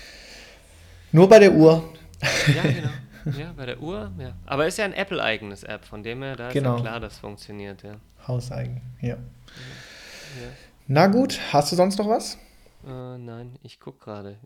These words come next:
Speaker 2: Ich war gerade, dadurch, dass du gesagt hast, nur auf der Uhr, habe ich gedacht, gibt's da nicht noch irgendwas?
Speaker 1: Ja, okay, der Kalender verändert sich auch,
Speaker 2: Stimmt.
Speaker 1: aber nicht
Speaker 2: Ja.
Speaker 1: live.
Speaker 2: Ja,
Speaker 1: Ähm,
Speaker 2: ja, aber
Speaker 1: bei der
Speaker 2: jeden
Speaker 1: Uhr
Speaker 2: Tag.
Speaker 1: siehst du ja wirklich den
Speaker 2: Genau.
Speaker 1: Sekundenzeiger drehen.
Speaker 2: Ja. Genau,
Speaker 1: Ähm,
Speaker 2: aber die, der, der Kalender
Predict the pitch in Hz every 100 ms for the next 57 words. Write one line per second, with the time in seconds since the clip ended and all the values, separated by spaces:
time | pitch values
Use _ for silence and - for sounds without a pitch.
0 | _ - - 110 113 113 117 117 120 117
1 | 110 123 131 - 117 117 113 113 110 104
2 | 120 131 139 110 117 - 131 117 110 110
3 | - 113 - - - - 110 107 107 -
4 | 143 139 131 135 - - - 127 127 -
5 | 143 127 127 131 139 131 127 123 120 120
6 | - - 131 147 156 175 123 120 120 -
7 | 110 113 139 165 - - - - - -
8 | 110 143 220 175 131 131 131 131 165 160
9 | - 160 139 143 160 165 143 127 117 160
10 | 170 190 170 - 160 160 160 156 156 156
11 | 165 190 - - - - - - - -
12 | 175 190 120 113 131 135 135 131 131 -
13 | - 139 135 131 127 170 185 180 -